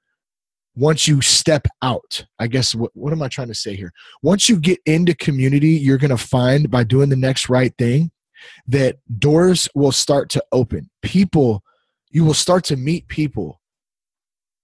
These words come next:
You will start to realize things. There will be things that open up once you do that and stepping out. And that, that is one of the hardest parts, but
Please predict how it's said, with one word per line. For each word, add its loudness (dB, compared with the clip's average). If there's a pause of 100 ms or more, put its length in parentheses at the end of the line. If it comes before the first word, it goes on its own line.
(300)
You -2
will 0
start 0
to 2 (600)
realize 0
things. -2 (540)
There 2
will 2
be 2
things -2
that 0
open 0
up -2
once 0
you 0
do 0
that -8
and -6
stepping -2
out. -4
And -4
that, -6
that 2
is 0
one 0
of 0
the -2
hardest 0
parts, -2
but -2